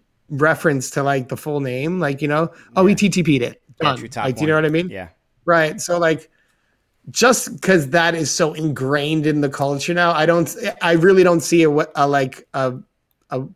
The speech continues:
Speaker 1: easy solution around this problem, or even any solution, or if the problem even needs a solution. Am I bugging out? Is it not a big deal? Like, you know, I don't know. You let me know in the comments. But,
Speaker 2: Yeah,
Speaker 1: um,
Speaker 2: and, and in, in the live poll right now,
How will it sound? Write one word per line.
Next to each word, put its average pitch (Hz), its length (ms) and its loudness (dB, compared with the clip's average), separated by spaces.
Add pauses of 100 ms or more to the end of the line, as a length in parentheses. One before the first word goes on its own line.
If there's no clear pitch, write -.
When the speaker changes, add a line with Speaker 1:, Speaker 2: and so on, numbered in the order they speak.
(480)
Speaker 1:
easy 180 380 0
solution 160 520 0
around 151 260 0
this 147 100 -4
problem, 160 340 0
or 151 160 -2
even 170 300 -4
any 160 240 -2
solution, 185 520 -2 (280)
or 226 160 0
if 190 80 -2
the 220 80 -4
problem 190 360 -2
even 160 200 -2
needs 156 240 -2
a 127 80 -10
solution. 120 420 -8
Am 117 120 -10
I 127 40 -6
bugging 156 320 0
out? 160 300 2
Is 123 100 -6
it 135 60 -8
not 139 200 -2
a 143 60 0
big 143 200 -2
deal? 165 500 0
Like, 131 320 -8
you 143 80 -8
know, 143 120 -2
I 151 120 0
don't 160 120 2
know. 147 240 0 (600)
You 277 160 4
let 302 100 4
me 285 100 2
know 262 140 6
in 240 80 4
the 220 60 4
comments. 180 640 -2
But, 147 280 2
Speaker 2:
Yeah, 143 260 -2
Speaker 1:
um, 131 120 -2
Speaker 2:
and, 117 220 -6
and 160 140 -4
in, 151 220 -8
in 143 80 -8
the 147 100 -4
live 139 240 -2
poll 139 220 -2
right 123 200 -4
now, 117 280 -6